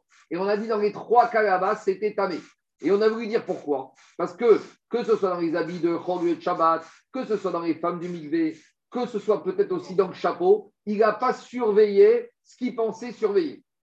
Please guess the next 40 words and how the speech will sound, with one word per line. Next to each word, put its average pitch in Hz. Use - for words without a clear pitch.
Donc 139
on 156
a 165
dit, 196
quand 175
tu 190
ne 185
surveilles 190
pas 220
ce -
que 190
tu 151
penses 190
surveiller, 180
alors 190
ta 196
shmira, 208
elle 220
ne 202
vaut 190
rien. 160
On 160
a 190
objecté 196
deux 214
his-, 214
deux 247
braïtot. 180
Premier 247
enseignement 190
qu'on 175
a 170
rajou-, 165
objecté 175
la 170
première 175
braïta 165
de 165
Rabbi 160
Oshaya, 160